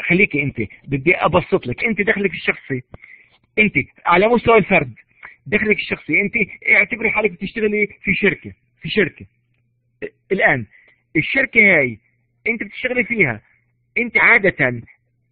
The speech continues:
راتبك مثلا عشرة آلاف ريال، ما بتاخدي عشرة آلاف ريال. أنت راتبك، راتبك بتاخدي العشرة آلاف ريال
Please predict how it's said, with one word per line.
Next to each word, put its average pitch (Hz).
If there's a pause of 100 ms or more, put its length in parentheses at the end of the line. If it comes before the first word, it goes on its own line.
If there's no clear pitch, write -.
(100)
راتبك 165
مثلا 165
عشرة 180
آلاف 196
ريال، 123 (1160)
ما 208
بتاخدي 269
عشرة 208
آلاف 202
ريال. 143 (720)
أنت 214 (560)
راتبك، 160 (500)
راتبك 165 (300)
بتاخدي 170
العشرة 214
آلاف 233
ريال 220